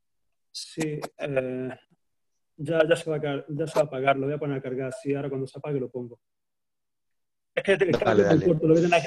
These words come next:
Speaker 1: lo voy a tener que dejar cargando, el, el cable es muy corto.
Speaker 2: Ya, tranquilo, tranquilo, tranquilo.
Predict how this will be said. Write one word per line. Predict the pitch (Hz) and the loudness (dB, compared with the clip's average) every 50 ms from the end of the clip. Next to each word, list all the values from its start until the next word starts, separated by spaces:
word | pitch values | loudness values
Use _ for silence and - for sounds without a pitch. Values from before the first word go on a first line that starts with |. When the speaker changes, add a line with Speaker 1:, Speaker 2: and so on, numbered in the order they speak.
| - - - | -2 -4 0
Speaker 1:
lo | 165 156 | 2 2
voy | 165 | 4
a | 170 | 2
tener | 180 156 | 2 2
que | - 160 | 2 0
dejar | 151 151 165 147 | 0 0 -2 -2
cargando, | 151 147 143 147 147 147 143 131 131 123 _ _ - | 0 2 2 2 2 2 0 -4 -4 -8 _ _ -20
el, | 135 127 - - | -20 -20 -20 -20
el | 139 | -14
cable | - 151 156 156 | -10 -6 -4 -2
es | 147 | -2
muy | 135 127 | -2 -2
corto. | - 135 123 - _ 123 - _ _ _ _ _ _ _ _ _ _ _ _ - | -6 -12 -14 -14 _ -20 -20 _ _ _ _ _ _ _ _ _ _ _ _ 0
Speaker 2:
Ya, | 131 131 139 131 123 | 4 6 6 6 6
tranquilo, | 131 127 120 - 147 135 123 117 | 4 2 2 2 2 4 4 4
tranquilo, | 120 127 120 127 131 131 123 117 | 2 0 -2 0 0 2 2 2
tranquilo. | 113 117 117 120 120 120 | 0 -2 -4 -4 -6 -6